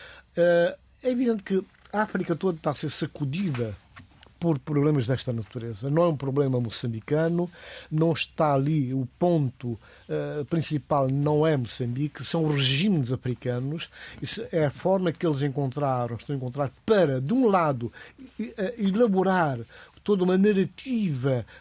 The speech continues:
pró-democracia, de direitos cívicos, et cetera, et cetera, mas uma pa-, uma prática bem repressiva, bem organizada, bem arquitetada,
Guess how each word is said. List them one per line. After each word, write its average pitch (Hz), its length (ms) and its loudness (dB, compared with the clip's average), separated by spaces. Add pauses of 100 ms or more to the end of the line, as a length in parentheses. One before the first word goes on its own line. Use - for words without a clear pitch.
(100)
pró-democracia, 165 1040 0
de 131 140 -4
direitos 139 720 0
cívicos, 123 420 -2
et 113 120 -10
cetera, 131 340 -4
et 147 60 -4
cetera, 208 360 -2 (240)
mas 185 220 4
uma 190 160 4
pa-, 170 340 0
uma 170 160 2
prática 165 640 -2 (320)
bem 147 400 4
repressiva, 160 960 0 (300)
bem 214 340 4
organizada, 147 840 2
bem 202 200 2
arquitetada, 151 960 -2